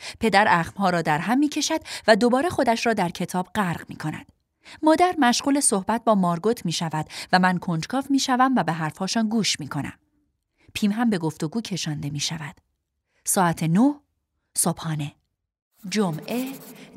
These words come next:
ده سپتامبر هزار و نهصد و چهل و سه. کیتی بسیار عزیز، هر وقت به تو نامه می‌نویسم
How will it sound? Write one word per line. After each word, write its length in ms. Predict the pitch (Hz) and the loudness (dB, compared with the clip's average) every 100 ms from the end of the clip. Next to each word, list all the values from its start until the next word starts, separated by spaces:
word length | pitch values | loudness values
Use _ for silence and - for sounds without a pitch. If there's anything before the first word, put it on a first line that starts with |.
| 190 | -4
ده 380 | 294 285 285 | -4 -4 -8
سپتامبر 640 | 269 - 220 - 214 208 214 | -4 -4 -4 -6 -6 -6 -6
هزار 580 | 208 214 208 202 254 254 | -8 -6 -4 -4 -4 -4
و 60 | |
نهصد 460 | 226 208 190 214 190 | -4 -4 -6 -8 -8
و 40 | |
چهل 360 | 180 - 160 160 | -8 -8 -8 -6
و 60 | |
سه. 260 | 156 - 160 - - - - - _ _ - - - | -2 -2 -4 -12 -20 -20 -20 -20 _ _ -20 -20 -8
کیتی 440 | - 349 - 240 | 0 0 2 2
بسیار 520 | 180 175 - 190 160 156 | 2 0 0 0 0 -2
عزیز، 440 | 151 - - - _ _ | -4 -4 -8 -14 _ _
هر 440 | - - - 415 - | -16 -10 -2 -2 0
وقت 200 | 254 - | -2 0
به 100 | 214 | 0
تو 160 | - | 2
نامه 260 | 190 180 170 | 2 2 0
می‌نویسم 540 | 175 190 214 233 320 | 0 0 0 0 -2